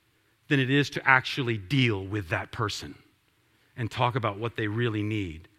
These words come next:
and try to find something out about them to be able maybe to help them in a deeper way or pray for them. It's just easier to give them five bucks. It's a cheap way of telling them, "Get off my back." I hate it when I do that.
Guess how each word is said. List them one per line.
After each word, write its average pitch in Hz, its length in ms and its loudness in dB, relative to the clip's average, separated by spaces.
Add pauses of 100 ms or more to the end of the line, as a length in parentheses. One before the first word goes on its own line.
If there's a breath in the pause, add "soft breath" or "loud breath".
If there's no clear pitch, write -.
(180 soft breath)
and 104 100 -6
try 120 200 2
to 117 60 -2
find 120 280 0
something 113 320 -2
out 117 160 2
about 110 320 -4
them 104 240 -4
to - 100 -12
be 113 140 0
able 104 300 -2
maybe 107 360 -4 (140 loud breath)
to - 80 -4
help 120 320 0
them 110 120 -4
in 104 100 -4
a 98 40 -6
deeper 110 320 -6
way 107 220 -2 (180 loud breath)
or 110 80 -6
pray 113 240 0
for 110 160 -6
them. 82 260 -14 (440 loud breath)
It's 180 200 4
just - 360 0
easier 127 480 0
to 131 80 -2
give 170 180 2
them 165 80 2
five 180 300 4
bucks. - 440 0 (280 soft breath)
It's 139 160 -4
a 127 40 -2
cheap - 360 -2
way 135 220 2
of 123 200 -4
telling 117 220 -2
them, 113 100 -6
"Get 98 160 -8
off 95 160 -8
my 92 140 -10
back." - 480 -20 (1800)
I - 80 -6
hate 101 300 -4
it 104 80 -10
when - 120 -18
I - 80 -20
do - 180 -20
that. - 240 -20